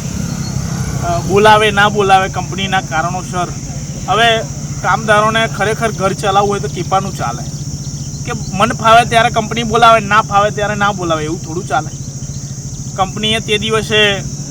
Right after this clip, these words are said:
સમય આપ્યો હતો ગુરુવારનો, પણ આજે ગુરુવારે જે ઘટના ઘટી છે એ આપ સૌને કહીએ છે કે ગુરુવારે જે વાત, વાયદો કર્યો હતો એ વાયદા પ્રમાણે આજની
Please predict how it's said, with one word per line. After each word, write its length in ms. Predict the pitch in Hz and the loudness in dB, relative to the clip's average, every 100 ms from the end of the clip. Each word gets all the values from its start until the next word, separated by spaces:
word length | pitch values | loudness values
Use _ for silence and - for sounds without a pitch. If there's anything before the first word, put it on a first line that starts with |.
| - - - - | -10 -10 -8 -4
સમય 260 | 185 202 | 0 2
આપ્યો 240 | 208 196 214 | 4 2 0
હતો 200 | 196 214 | 2 0
ગુરુવારનો, 640 | 160 190 214 208 165 - - - - - | 0 -2 6 6 6 0 -6 -6 -6 0
પણ 120 | 226 | 2
આજે 240 | 202 247 | 4 2
ગુરુવારે 520 | 254 226 233 247 240 233 | 0 0 4 6 6 4
જે 120 | 240 | -2
ઘટના 360 | 208 - 233 | -2 0 0
ઘટી 300 | 233 202 226 | 0 -2 -2
છે 140 | 208 180 - - - | -2 -2 -4 -6 -6
એ 60 | 185 | 0
આપ 120 | 202 190 | 0 0
સૌને 260 | 196 208 214 | -6 -4 -4
કહીએ 340 | 196 170 220 | -4 0 2
છે 120 | 214 - - - - - | 2 -4 -6 -6 -4 0
કે 300 | 247 262 269 262 - - - | 2 4 2 0 -4 -4 -2
ગુરુવારે 800 | 190 226 247 247 240 247 254 247 - - - - | 0 2 6 6 6 4 2 0 -2 -2 -2 -2
જે 120 | - 233 | -2 0
વાત, 300 | 220 208 220 - | 2 2 0 0
વાયદો 340 | 185 185 220 | 2 2 2
કર્યો 240 | 233 208 185 | 2 2 0
હતો 140 | - - - - - | 0 -4 -4 -4 -2
એ 40 | 240 | 2
વાયદા 380 | 220 190 233 | 2 2 2
પ્રમાણે 360 | 254 247 240 262 | 4 2 2 4
આજની 600 | 233 190 208 226 247 - | 4 2 0 2 2 0